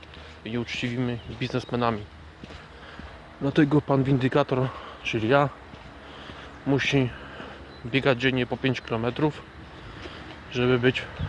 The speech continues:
w formie. A i tak mi się przyda, bo moja waga to jest sto pięćdziesiąt kilogramów, w bicepsie pięćdziesiąt dwa centymetry. Natomiast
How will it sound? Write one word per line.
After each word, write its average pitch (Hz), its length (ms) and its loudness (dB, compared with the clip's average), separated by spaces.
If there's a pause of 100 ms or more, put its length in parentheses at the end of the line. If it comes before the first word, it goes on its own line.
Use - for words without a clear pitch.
w - 20 -10
formie. 104 440 0 (2250)
A 392 60 0
i 302 60 0
tak 190 140 8
mi 156 80 6
się 143 120 4
przyda, 127 300 6
bo 117 120 4 (840)
moja 120 160 6
waga 113 300 6
to 113 120 -2
jest 107 180 -2
sto 123 320 2 (960)
pięćdziesiąt 120 360 0
kilogramów, 135 680 2 (1000)
w 135 40 -6
bicepsie 135 440 0
pięćdziesiąt 110 440 -2
dwa 110 100 0
centymetry. 131 560 0 (1500)
Natomiast 143 460 4